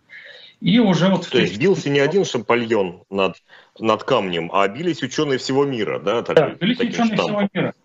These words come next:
Speaker 2: Я спрошу.
Speaker 1: Даже вот, о, наш, э, ученый Гульянов <laughs> активно занимался этим. И, кстати, декабрист Батеньков тоже, он крайне интересовался и, э,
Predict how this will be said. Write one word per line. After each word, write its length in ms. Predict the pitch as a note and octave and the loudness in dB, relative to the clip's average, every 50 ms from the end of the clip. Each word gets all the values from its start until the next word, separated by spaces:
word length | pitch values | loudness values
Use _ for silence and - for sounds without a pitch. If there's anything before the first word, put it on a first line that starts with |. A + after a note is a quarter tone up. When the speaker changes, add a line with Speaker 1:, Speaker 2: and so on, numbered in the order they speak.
| - | -6
Speaker 2:
Я 100 | - G2 | -4 -4
спрошу. 380 | - - - - F#2+ - - - _ _ _ _ _ _ _ - - - - - | -4 -6 -10 -12 -12 -12 -12 -18 _ _ _ _ _ _ _ -20 -16 -14 -6 0
Speaker 1:
Даже 240 | D#3 D#3+ F#3 F3 F#3+ | 2 2 4 4 2
вот, 200 | F#3 G3 F#3 - | 2 2 0 0
о, 720 | F3 F3 E3 D#3 D#3+ E3+ E3+ E3 E3 D#3+ E3 E3 D#3+ D#3+ D3+ | 0 0 2 2 2 2 2 2 2 2 0 -2 -2 0 0
наш, 420 | E3 F3+ E3+ E3+ - - - - - | 2 2 2 0 -2 -8 -8 -6 -4
э, 1200 | D#3+ D3+ D3 D3 C#3+ C#3+ C#3+ C#3+ D3+ C#3+ C#3 C3+ C3+ C3+ C3+ C3+ C3 C3 C3 C3 C3 C#3 D3+ D#3+ E3 - - - - - - - - - - - - - - - - - - - _ - - - - - _ _ _ _ _ _ _ _ _ _ _ - | -2 0 0 0 0 0 -2 -2 -2 -2 0 0 0 2 2 2 0 0 0 -2 -4 -4 -6 -6 -8 -10 -14 -14 -14 -14 -14 -12 -12 -12 -12 -10 -12 -12 -12 -14 -14 -16 -20 -20 _ -20 -20 -20 -20 -20 _ _ _ _ _ _ _ _ _ _ _ -2
ученый 360 | E3+ E3+ F#3 F#3 F3 D#3 C#3 | 0 2 2 4 4 2 2
Гульянов 600 | B2+ C#3 D3 C#3+ D#3+ G3+ G#3+ F3+ C#3+ - - - - | 0 -2 -2 2 2 2 2 2 0 -4 -8 -16 -20
<laughs> 540 | - - - - C4+ C#4+ - - - - - - - - - - _ _ _ - - - - - - - - - - - - - - - - - - _ _ - - - _ _ _ - - _ - | -16 -12 -10 -6 -4 -4 -4 -4 -6 -10 -14 -14 -14 -18 -20 -20 _ _ _ -20 -18 -16 -16 -16 -18 -20 -20 -20 -18 -16 -14 -12 -10 -12 -12 -12 -16 _ _ -20 -20 -20 _ _ _ -20 -10 _ -2
активно 400 | E3 - - F#3+ E3+ D#3 D3 C#3 | -2 0 2 0 2 2 0 0
занимался 540 | B2+ C#3+ D3 D3 C#3+ C3 B2 - - D3+ | 0 0 0 0 0 0 -2 -2 -4 -4
этим. 240 | C3+ B2 - - C#3+ | -4 -2 -2 0 -2
И, 20 | D3+ | -2
кстати, 440 | - - G#3 G#3 G#3 A3 G3+ F#3+ | 2 2 0 2 2 2 2 2
декабрист 420 | F3 E3 E3+ F#3 E3 E3 F#3 E3+ D3+ | 2 2 0 0 0 0 -2 -2 0
Батеньков 420 | C#3+ D#3+ C#3+ C3 C#3 B2 - - - | 0 0 0 -2 -4 -6 -6 -6 -6
тоже, 280 | D3 C3 A#2 A#2+ B2 | -6 -4 -4 -2 -2
он 260 | A#2+ C3 C#3+ C3 - | 0 0 0 0 -2
крайне 320 | - - F3+ D3 C3+ C#3 C3+ | 0 0 2 2 2 2 -2
интересовался 720 | B2 - B2+ B2 - - C#3+ E3 F#3 G3+ G3 - - C#3+ | -2 -2 -4 -6 -2 -2 2 2 2 2 0 -2 -6 -4
и, 140 | C3 C3+ C#3+ | -2 0 0
э, 340 | D3 D#3 D3 C#3+ C#3 C3+ | 0 0 0 0 0 -2